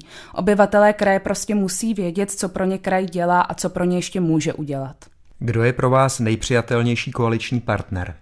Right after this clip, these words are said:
Speaker 1: Piráti vždy před volbami zveřejňují takzvanou povolební strategii, což je dokument, ve kterém se svým voličům zavazují k určitým povolebním krokům, a v rámci tohoto dokumentu i předem deklarujeme, s jakými politickými subjekty nebudeme uzavírat koaliční dohody.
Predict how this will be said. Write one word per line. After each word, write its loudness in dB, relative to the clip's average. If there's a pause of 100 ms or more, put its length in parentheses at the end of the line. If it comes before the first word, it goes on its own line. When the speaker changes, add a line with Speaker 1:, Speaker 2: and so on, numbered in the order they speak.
Speaker 1:
Piráti 4
vždy 2
před 0
volbami 4
zveřejňují 0
takzvanou 0
povolební 4
strategii, -4
což -8
je -4
dokument, -4
ve -2
kterém 0
se -4
svým 0
voličům 0
zavazují 0 (320)
k -2
určitým 4
povolebním 4
krokům, -2 (200)
a 4
v 4
rámci 4
tohoto 2
dokumentu 2
i 0
předem 2
deklarujeme, 0
s -4
jakými 0
politickými -2
subjekty -4
nebudeme 0
uzavírat -4
koaliční -2
dohody. -2